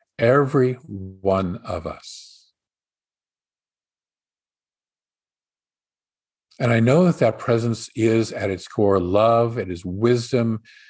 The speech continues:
it is the life energy itself, it is power, it is peace, it is beauty, it is joy, it is all of that.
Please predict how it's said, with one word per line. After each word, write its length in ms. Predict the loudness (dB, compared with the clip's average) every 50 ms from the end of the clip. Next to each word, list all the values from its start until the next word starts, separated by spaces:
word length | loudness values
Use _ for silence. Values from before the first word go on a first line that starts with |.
| _ _ _ _ _ _ _ _ _ _ _
it 140 | -12 -8 -6
is 160 | -6 -8 -6
the 140 | _ -4 -2
life 340 | 2 2 2 2 2 2 0
energy 360 | 2 2 0 0 0 0 -2
itself, 600 | -2 -4 -8 -4 0 2 2 2 2 -2 -4 -8
it 120 | -6 -4
is 160 | -4 -4 -6
power, 360 | -8 _ -2 0 2 2 2 0
it 60 | 0
is 120 | -4 -10
peace, 380 | -14 _ -4 -2 -2 -2 -2 -4
it 60 | -10
is 100 | -10 -10
beauty, 400 | -8 _ 0 2 2 4 4 2
it 80 | 2 0
is 160 | -2 -8 -10
joy, 440 | -12 -6 -2 0 2 2 2 2 0
it 140 | -2 -4
is 180 | -4 -4 -6 -8
all 840 | -6 -2 0 2 2 4 2 2 2 2 4 4 2 2 0 -2 -4
of 160 | -8 -12 -10 -8
that. 360 | -8 -8 -8 -10 -16 _ -20